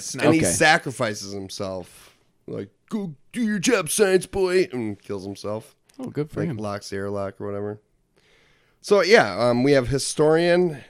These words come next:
Speaker 2: for good leader. Line cook or military cook would be poor leader.
Speaker 3: <laughs> Terrible.
Speaker 2: I like that. I'm just kinda personally sick of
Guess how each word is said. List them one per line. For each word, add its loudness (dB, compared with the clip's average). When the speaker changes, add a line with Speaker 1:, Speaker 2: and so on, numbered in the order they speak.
Speaker 2:
for 0
good -2
leader. -4
Line 0
cook 0
or 4
military 4
cook -2
would -4
be -2
poor 4
leader. -2
Speaker 3:
<laughs> -20
Terrible. -10
Speaker 2:
I -12
like -8
that. -10
I'm 0
just -4
kinda 0
personally -2
sick -4
of -4